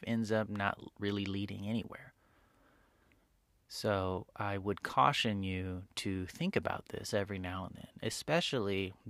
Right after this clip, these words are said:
during times where you plan on allocating or setting aside a significant amount of resources to this thing. Think about, is this thing a dead end or not? "Oh, I'm getting married."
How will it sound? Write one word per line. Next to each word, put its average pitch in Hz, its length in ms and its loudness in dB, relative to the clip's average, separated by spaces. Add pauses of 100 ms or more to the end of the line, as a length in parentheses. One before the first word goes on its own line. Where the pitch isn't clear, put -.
(140)
during 120 460 2
times 90 720 -4
where 92 320 2
you 92 280 -4
plan 107 680 0 (1120)
on 101 260 -2
allocating 92 720 6
or 80 60 -2
setting 104 340 4
aside 90 380 2
a 90 40 2
significant 117 920 0
amount 104 340 2
of 101 140 -2
resources - 920 -2 (500)
to 110 140 4
this 101 260 2
thing. 104 300 -4 (1120)
Think 208 200 6
about, - 300 0
is 135 200 0
this 175 200 0
thing 127 160 2
a 127 60 2
dead 95 260 2
end 101 160 -2
or 117 60 -2
not? 123 280 -4 (960)
"Oh, 127 200 2
I'm 113 180 -2
getting 127 340 2
married." 120 540 0